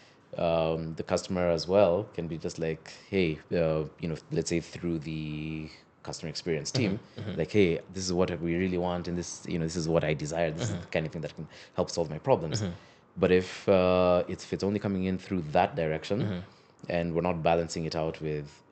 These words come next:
Speaker 1: okay, does th-, is that commercially viable for the
Speaker 2: Mm-hmm.
Speaker 1: business?
Speaker 2: Mm-hmm.
Speaker 1: Then the business, yes, it can decide to try and make that bus-, product or make those tweaks,
Speaker 2: Mm-hmm.
Speaker 1: and, and, uh, uh, yeah, and, and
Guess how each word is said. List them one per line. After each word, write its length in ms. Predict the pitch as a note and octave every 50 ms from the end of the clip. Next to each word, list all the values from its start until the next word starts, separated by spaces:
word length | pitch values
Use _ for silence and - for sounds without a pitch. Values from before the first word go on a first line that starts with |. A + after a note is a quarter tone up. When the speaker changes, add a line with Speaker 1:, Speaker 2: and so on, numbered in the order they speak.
| _
Speaker 1:
okay, 260 | - - - - D#2+
does 220 | D#2 E2 E2+ D2+ -
th-, 100 | - -
is 60 | F2 D#2+
that 140 | D#2 - -
commercially 460 | - D#2+ D2+ D#2 E2 - - E2+ E2
viable 480 | D2 C#2+ E2 F2+ F#2 F2 C#2 C2+ C#2 D2+
for 80 | - -
the 60 | G#2
Speaker 2:
Mm-hmm. 120 | - - - G#2
Speaker 1:
business? 320 | A#2+ A2+ D#2+ D#2 G#2 -
Speaker 2:
Mm-hmm. 140 | C3+ A2 G#2 F#2 F#2 -
Speaker 1:
Then 80 | - E2+
the 40 | D#2+ D2 G#2
business, 480 | A#2 G#2+ F2+ F2 E2+ - - - - -
yes, 220 | - F2 G#2 A2+ A2
it 100 | F2 -
can 220 | - F2 E2 E2+ E2
decide 300 | D2+ D#2+ - - E2 D#2+
to 60 | -
try 140 | - - D#2+
and 80 | D#2+ D#2
make 100 | D#2 -
that 160 | - D#2 D2+
bus-, 160 | D#2 - D2+ D2 - D2+ D2 -
product 340 | - - D#2 D#2+ D#2 - -
or 60 | D#2+
make 160 | D2 D#2+ D#2 -
those 140 | E2 D#2
tweaks, 340 | - - F2 D#2 - - - - - - - -
Speaker 2:
Mm-hmm. 340 | - G#2+ G#2+ F#2+ - - - -
Speaker 1:
and, 600 | E2 E2 D#2+ D#2+ D#2+ D#2+ D#2+ D#2+ D#2+ D#2+ D#2+ - - _ _ _ _ _ _ _ _ _ _ _ _ _ _ _ - -
and, 260 | - E2 E2 D#2+ D#2
uh, 920 | D#2+ D#2+ D#2+ D#2+ D#2+ D#2+ D#2+ D#2 D#2 D#2 D2+ D2+ D#2 D#2 D#2 D#2 D2+ D#2 D#2 D2+ - - -
uh, 240 | A1 A#1 - G1+ - - -
yeah, 120 | F2+ E2+ - - -
and, 200 | - G2+ F#2 D#2 - - - - - - _ _ _ _ _ _ _ _ _
and 180 | F#2 F2+ F2